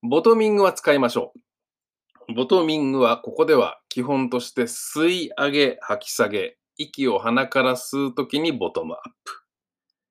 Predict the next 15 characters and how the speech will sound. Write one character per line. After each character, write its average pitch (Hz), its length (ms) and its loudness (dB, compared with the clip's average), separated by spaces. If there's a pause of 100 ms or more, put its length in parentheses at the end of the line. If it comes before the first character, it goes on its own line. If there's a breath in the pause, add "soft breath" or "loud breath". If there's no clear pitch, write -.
口 - 260 -10
か 127 140 4
ら 120 100 6
吐 117 200 0
く - 80 -20
と 101 100 -2
き 113 140 2
に 139 100 6
ボ 87 160 0
ト 85 120 -4
ム 78 140 -12
ダ - 200 -2
ウ 71 80 -8
ン - 120 -18 (800)
を - 260 0